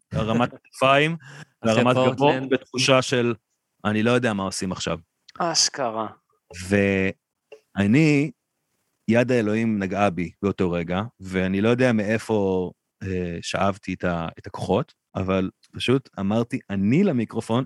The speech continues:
Speaker 2: את החלק הכי מהיר בשיר", וזה הלך, אה, זה החלק שהוא אומר, אה, "נראה אם אני אצליח עכשיו", בסיטואציה
Speaker 3: אוקיי,
Speaker 2: קצת פחות
Speaker 3: אוקיי,
Speaker 2: טובה.
Speaker 3: אוקיי,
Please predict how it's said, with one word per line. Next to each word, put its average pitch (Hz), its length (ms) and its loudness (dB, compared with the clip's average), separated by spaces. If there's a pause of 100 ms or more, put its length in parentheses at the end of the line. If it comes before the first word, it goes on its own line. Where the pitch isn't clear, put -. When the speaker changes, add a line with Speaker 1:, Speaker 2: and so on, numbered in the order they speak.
Speaker 2:
את 107 80 -6
החלק 117 260 -2
הכי - 240 0
מהיר 120 240 2
בשיר", 98 420 -4 (1160)
וזה 95 300 -2
הלך, 113 380 0
אה, 98 300 0
זה 98 120 -2
החלק 117 280 -2
שהוא 104 120 -6
אומר, 104 260 0
אה, 95 240 -2 (640)
"נראה 98 160 0
אם 98 60 0
אני 98 100 0
אצליח 104 320 -2
עכשיו", 95 360 0 (140)
בסיטואציה 107 500 0
Speaker 3:
אוקיי, 104 140 -6
Speaker 2:
קצת 120 180 -4
פחות 117 140 -2
Speaker 3:
אוקיי, 110 180 -2
Speaker 2:
טובה. 110 100 -2
Speaker 3:
אוקיי, 131 220 -2